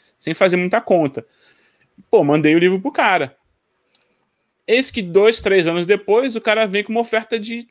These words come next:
de emprego pra mim, né? Porque ele tava, conseguiu, estudou, melhorou, não sei o quê, evoluiu. Não sei se o livro ajudou ele de fato, mas enfim,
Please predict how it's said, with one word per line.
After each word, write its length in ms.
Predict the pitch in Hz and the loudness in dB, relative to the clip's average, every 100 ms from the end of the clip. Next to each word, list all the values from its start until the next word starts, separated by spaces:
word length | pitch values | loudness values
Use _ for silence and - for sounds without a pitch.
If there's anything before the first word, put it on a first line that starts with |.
| _ | _
de 100 | 285 | -8
emprego 360 | 262 220 208 175 | -2 2 2 0
pra 160 | 143 | -2
mim, 240 | 131 143 135 _ _ _ _ _ _ _ | -4 -10 -16 _ _ _ _ _ _ _
né? 180 | 131 131 | -8 -8
Porque 180 | - 147 | -4 -2
ele 100 | 139 | 2
tava, 320 | 143 147 123 _ _ _ | 2 2 -2 _ _ _
conseguiu, 640 | 147 - 143 156 185 147 - _ _ | -6 -4 0 4 4 4 -4 _ _
estudou, 580 | - - 170 156 190 233 | -10 -6 0 4 6 4
melhorou, 580 | 185 160 170 160 175 220 | 2 0 0 0 2 2
não 60 | 196 | 0
sei 160 | 180 | -4
o 40 | 175 | -6
quê, 120 | 156 | 0
evoluiu. 580 | 196 156 160 151 226 - | 0 0 -2 -4 -6 -12
Não 320 | 156 302 330 | -16 -16 -12
sei 140 | 311 | -8
se 120 | 339 233 | -6 -2
o 20 | |
livro 220 | 190 185 | 0 0
ajudou 320 | 170 156 160 | -2 -2 0
ele 120 | 151 | -2
de 120 | 143 - | -4 -4
fato, 340 | 156 165 - | -2 -2 -4
mas 300 | 143 139 139 | -8 -6 -8
enfim, 340 | 156 - 135 | -12 -10 -10